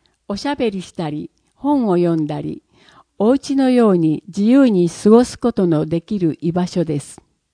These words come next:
播磨町福祉会館、宮北、一の三の五。毎週木曜日、十時から十二時。四日、十一日、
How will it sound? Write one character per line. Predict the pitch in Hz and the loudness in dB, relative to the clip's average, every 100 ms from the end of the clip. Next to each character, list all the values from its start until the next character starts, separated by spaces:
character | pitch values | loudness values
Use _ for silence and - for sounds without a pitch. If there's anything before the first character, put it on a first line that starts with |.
| _ _ _ _ _ _ _ _ _ _ _ _ _ _ _ _ | _ _ _ _ _ _ _ _ _ _ _ _ _ _ _ _
播 | - 240 269 | -8 -4 0
磨 | 269 254 | 0 0
町 | - 185 160 | 2 2 2
福 | - - | -2 0
祉 | 175 - | -2 -2
会 | 240 214 180 | -4 -4 -4
館、 | - 147 - 285 _ - | -6 -6 -6 -10 _ -6
宮 | 196 226 240 | -2 -2 -2
北、 | - - 302 185 _ _ _ | -8 -10 -8 -8 _ _ _
一 | - 190 285 | -10 -4 0
の | 262 202 | 2 2
三 | - 180 190 | 0 -2 0
の | 180 160 | 0 0
五。 | 160 151 - _ _ _ _ _ _ _ _ _ _ - | 0 -2 -4 _ _ _ _ _ _ _ _ _ _ -6
毎 | 208 233 269 | -2 0 0
週 | - 269 247 | 2 2 4
木 | 233 226 226 | 2 2 2
曜 | 202 165 | 4 4
日、 | 160 151 - _ _ | 0 -4 -6 _ _
十 | - 240 277 | 0 4 4
時 | 208 | 4
か | 185 170 | -2 -2
ら | 156 | -2
十 | 151 165 196 | 0 2 2
二 | 185 165 | 0 -2
時。 | - - - _ _ _ _ _ _ _ - | -4 -12 -14 _ _ _ _ _ _ _ 0
四 | 202 | 0
日、 | 220 _ - 240 - _ - | 0 _ -8 -8 -8 _ -12
十 | 185 226 254 | -2 2 2
一 | 233 - | 0 -2
日、 | 226 214 - - 147 - | 0 0 -4 -6 -6 -6